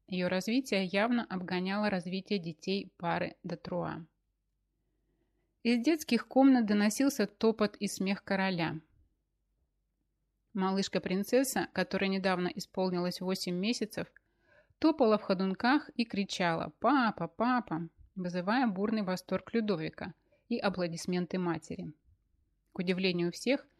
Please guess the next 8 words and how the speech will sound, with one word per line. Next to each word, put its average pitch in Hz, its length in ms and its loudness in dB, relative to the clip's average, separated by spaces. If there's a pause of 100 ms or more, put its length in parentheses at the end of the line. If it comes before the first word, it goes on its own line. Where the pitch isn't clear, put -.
(280)
Антуанетта 233 720 4
вовсе 214 360 0
не 190 100 0
обижалась 185 580 0
на 185 80 -2
малышку 175 420 -4
за 170 160 -4
то, 240 320 -2